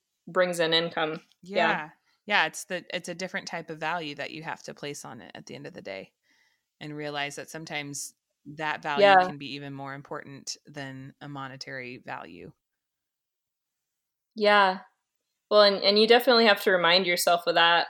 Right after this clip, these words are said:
Speaker 1: sometimes. Yeah, especially if, you know, you are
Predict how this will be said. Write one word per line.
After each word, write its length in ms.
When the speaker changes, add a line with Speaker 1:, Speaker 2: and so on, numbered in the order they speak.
Speaker 1:
sometimes. 920
Yeah, 220
especially 480
if, 160
you 100
know, 140
you 200
are 320